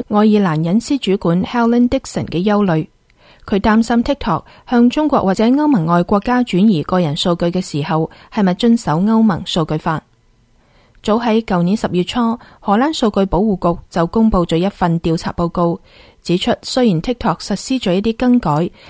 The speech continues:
令到佢嘅應用程序對十六歲以下嘅兒童更安全，但係仍然有一啲問題未能夠解決，好似兒童喺創建賬戶嘅時候，仍然可以虛報年齡，兜過一啲限制，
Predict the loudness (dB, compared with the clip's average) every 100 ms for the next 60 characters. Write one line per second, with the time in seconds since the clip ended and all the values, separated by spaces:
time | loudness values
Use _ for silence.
0 | -4 2 4 4 2 0 2 4 4 2
1 | 0 -4 -2 0 0 0 -4 -2 -4 -4
2 | -2 -2 0 -2 -4 -4 -2 -2 -2 -4
3 | -2 0 2 0 0 -6 -8 _ _ _
4 | -20 -20 -4 -4 0 -2 0 0 0 0
5 | 0 0 0 0 0 -2 -4 -6 -4 -2
6 | 0 -2 -4 -4 -2 -4 0 -2 -2 _
7 | -20 -20 -20 -20 _ -2 0 0 0 0
8 | -2 -2 -4 -2 -4 -2 -2 0 0 2
9 | 0 0 0 -2 -2 -4 -2 -4 -4 -12
10 | -2 2 2 2 0 2 0 0 0 0
11 | 2 0 0 -4 -6 -10 _ _ -2 0
12 | 0 -2 -4 -6 -4 -4